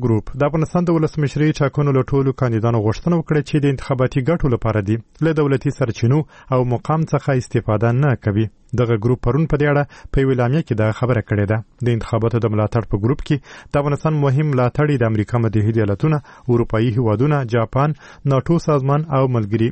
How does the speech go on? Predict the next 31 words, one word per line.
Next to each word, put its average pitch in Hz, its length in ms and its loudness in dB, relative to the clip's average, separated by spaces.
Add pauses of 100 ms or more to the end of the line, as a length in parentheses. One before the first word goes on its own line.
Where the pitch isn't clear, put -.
(100)
ملتونه 110 440 0
دي. 117 80 2 (560)
دغه 113 140 0 (100)
ګروپ 117 220 0
ټینګار 120 320 0
کړی 135 240 0
چې - 80 -4 (100)
د 117 80 0
بریالیو 120 540 2
انتخاباتو 113 540 -2
لپاره 117 340 0
مهمه 143 280 0
ده 139 140 2
چې 143 80 0 (400)
د 156 40 2 (100)
انتخاباتو 151 500 0
د - 80 -4
کمیسیون 127 460 0
چارواکو 123 500 0
ته 110 160 -2
اړینه 151 320 0
خپلواکي 113 480 0
ومنل 110 400 0
سي 110 100 2 (220)
او 123 80 2
په 127 180 -2
چارو 135 220 0
کې 123 260 0
مداخله 107 540 0
ونه 113 320 0
سي. 117 100 2